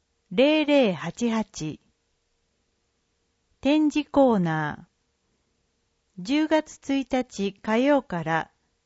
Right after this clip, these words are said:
十月二十七日日曜まで。本の音楽会。里親月間特集。十月二十九日火曜から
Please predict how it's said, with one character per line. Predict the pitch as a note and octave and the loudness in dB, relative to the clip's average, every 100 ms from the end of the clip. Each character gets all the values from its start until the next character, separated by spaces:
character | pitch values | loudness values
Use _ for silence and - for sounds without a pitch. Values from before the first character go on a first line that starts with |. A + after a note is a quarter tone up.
| _ | _
十 | F#3+ C4 D4+ | -4 -2 0
月 | D4+ C#4+ C#4 | 0 0 2
二 | C4+ D#4 | 4 4
十 | B3+ G#3+ F3 | 2 0 0
七 | E3+ F3+ A3 | 0 2 4
日 | A3+ G#3+ - G3 G3 - _ | 4 2 -2 -4 -4 -6 _
日 | F#3 G3 - C4+ C4 | -2 -2 -2 0 2
曜 | A#3+ F3 | 2 2
ま | D#3+ E3 | -2 -6
で。 | D3+ C3 - _ _ _ _ _ _ _ _ _ _ _ _ | -6 -10 -14 _ _ _ _ _ _ _ _ _ _ _ _
本 | - D#4+ C#4+ G3 | 0 2 2 2
の | D#3+ - | 0 2
音 | A#3 B3+ | 4 4
楽 | A#3+ A#3 - | 2 -4 -12
会。 | - D#3+ D3 - _ _ _ _ _ _ _ _ _ _ | -8 -6 -6 -14 _ _ _ _ _ _ _ _ _ _
里 | - G#3+ - D4 C#4+ | -6 -6 -2 -2 0
親 | C4+ B3+ | 0 -2
月 | G3+ A3 - | -2 -4 -4
間 | - D4 C#4+ | 0 0 0
特 | C4+ - | -2 -6
集。 | - - E3 D#3 C#3+ - _ _ _ _ _ _ _ _ _ _ _ _ _ _ _ _ _ _ - | -10 -2 0 0 -4 -12 _ _ _ _ _ _ _ _ _ _ _ _ _ _ _ _ _ _ -6
十 | C4 D4 | -2 0
月 | D4+ D4+ - C#4+ | 0 0 2 4
二 | D#4+ | 4
十 | - A#3 G3 | 2 2 2
九 | - B3 | 2 4
日 | A3+ G3+ - D#3+ D#3 - _ _ | 4 2 -4 -6 -6 -10 _ _
火 | G3+ G#3 | -2 0
曜 | B3+ C4 | 2 2
か | - E3+ D#3 | 0 -6 -2
ら | D#3+ | -2